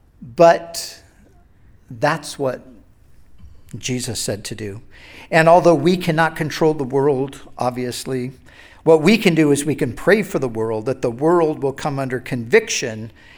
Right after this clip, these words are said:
and then turn their hearts to Jesus. We can do that, and we can do this. We can do to others as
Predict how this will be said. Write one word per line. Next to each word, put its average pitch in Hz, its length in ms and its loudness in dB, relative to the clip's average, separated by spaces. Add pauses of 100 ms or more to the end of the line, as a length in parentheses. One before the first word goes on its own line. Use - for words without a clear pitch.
(180)
and 135 220 -4
then 131 260 -2
turn 175 520 2
their 131 180 -2
hearts - 480 -4
to 185 240 -6
Jesus. 127 440 -8 (500)
We 170 200 2
can 156 200 -2
do 135 200 -2
that, 180 600 0
and 127 280 -6
we 135 160 -2
can 131 380 -6
do 113 460 -4 (160)
this. - 640 -10
We 120 160 -2
can 110 240 -6
do 123 180 -2
to 143 160 -4
others 110 640 -8 (760)
as 110 720 -4